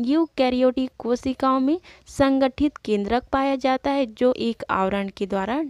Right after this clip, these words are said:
ढका होता है। तो कोशिकाएं दो प्रकार की हो गई यहाँ पे। अब हम यहाँ देखेंगे कोशिकांग के बारे में। तो यहाँ पे कोशिकांग को देखें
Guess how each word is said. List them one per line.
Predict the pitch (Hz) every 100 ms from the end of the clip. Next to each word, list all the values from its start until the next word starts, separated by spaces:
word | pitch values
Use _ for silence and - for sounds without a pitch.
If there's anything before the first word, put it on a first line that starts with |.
| 233 240
ढका | 285 277
होता | 240 208 196 202
है। | 202 196 - - - 330
तो | 339
कोशिकाएं | - 220 - 226 220 208 196
दो | 196 233
प्रकार | 277 269 269 269
की | 285 285
हो | 277
गई | 277 285
यहाँ | 285 269 277
पे। | 320 381 - - -
अब | 294 320
हम | 320 311
यहाँ | 302 294
देखेंगे | 233 240 - 269 262 277 269 -
कोशिकांग | 208 214 214 - 208 214 269 269 269
के | 254
बारे | 262 254 262
में। | 277 381 - - - -
तो |
यहाँ | 339 330 240 294
पे | 302
कोशिकांग | - 233 226 214 202 202
को | - 202
देखें | 226 262 -